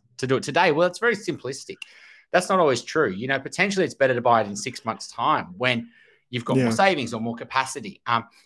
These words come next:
Speaker 1: and a lot of investments brokers do this as well, is, you know, like, you're, you're missing out if you're not in the market today. So, yeah, it
Speaker 2: Mm.
Speaker 1: obviously, and that's when, when, you know, Owen did the disclaimer there. There's two reasons. One, there's a,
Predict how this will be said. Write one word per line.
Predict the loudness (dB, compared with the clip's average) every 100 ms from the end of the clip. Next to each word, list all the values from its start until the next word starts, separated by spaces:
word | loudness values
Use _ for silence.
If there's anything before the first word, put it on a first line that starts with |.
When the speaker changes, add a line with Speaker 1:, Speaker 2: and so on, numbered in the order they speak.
| -6
Speaker 1:
and |
a | 0
lot | 4 4
of |
investments | 2 2 2 0 -6 -10
brokers | -4 -2 -2 -10 -10
do | -8
this | -8 -10
as | -14 -8
well, | -2 0
is, | -2 -10 -18 -20 _ _
you | -8
know, | 0 2 4
like, | 2 2
you're, | -2
you're | -2 0
missing | 0 0 0
out | 2
if | 0
you're | 2
not | 2
in | 4
the | 4
market | 6 4 0
today. | -10 -2 0 0
So, | -2 0 0 -4 _ _ _ _ _
yeah, | 0 4
it | 6 8
Speaker 2:
Mm. |
Speaker 1:
obviously, | 10 8 8 6
and | 6
that's | 2 0 -6 -10 -16 -20 -20 -8
when, | 2 4
when, | 6 6 4 2
you | 2 4
know, | 6 2 0 0
Owen | 4 4 4
did | -2
the | -4
disclaimer | -4 -4 -2 2 2 2 0
there. | 0 0
There's | -4 -2
two | 2 6
reasons. | 6 4 2
One, | 4 4
there's | 2 0
a, | -2